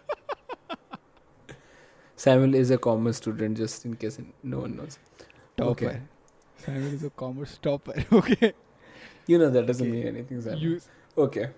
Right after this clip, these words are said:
Speaker 2: I know.
Speaker 1: So, <laughs> so, I'm sorry. So, <laughs> the thing is, <laughs> the point is that, um, अ, इसके साथ,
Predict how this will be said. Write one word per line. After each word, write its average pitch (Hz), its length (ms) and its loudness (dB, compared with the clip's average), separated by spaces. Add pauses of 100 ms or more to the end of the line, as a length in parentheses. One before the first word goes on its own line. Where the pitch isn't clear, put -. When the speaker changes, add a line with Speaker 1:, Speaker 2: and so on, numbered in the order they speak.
(340)
Speaker 2:
I 120 120 -10
know. 117 120 -12
Speaker 1:
So, 160 280 4 (560)
<laughs> - 580 -20
so, 160 340 2 (600)
I'm 120 100 -2
sorry. - 220 -6 (1040)
So, 180 680 2
<laughs> - 20 -20
the 175 540 -2
thing 185 320 2
is, - 220 -10 (2750)
<laughs> 240 680 -4
the 147 120 2
point 131 300 2
is 143 160 -2 (340)
that, 123 360 0
um, 117 560 -6 (1080)
अ, 123 220 2
इसके 127 260 -2
साथ, - 200 -4